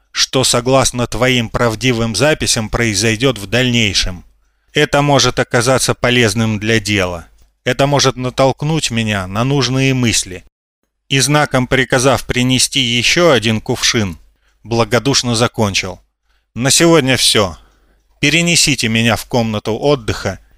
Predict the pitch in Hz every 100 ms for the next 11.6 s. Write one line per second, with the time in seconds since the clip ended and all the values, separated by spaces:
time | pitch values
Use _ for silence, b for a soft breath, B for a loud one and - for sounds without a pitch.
0 | _ _ 131 - 139 143 - 170 131 131
1 | 120 - 139 - 113 - 123 117 117 110
2 | - 113 117 117 101 90 - 87 - _
3 | _ _ _ _ _ - 170 185 175 -
4 | 165 120 101 98 107 147 170 165 156 117
5 | 107 - 107 143 135 104 98 110 104 95
6 | 120 113 101 107 - 107 110 - - 101
7 | 92 85 - - _ _ _ _ _ _
8 | _ _ _ - 156 160 143 139 123 147
9 | 170 165 117 135 131 135 143 135 120 117
10 | 117 - 117 120 131 127 117 113 104 -
11 | 123 151 151 101 90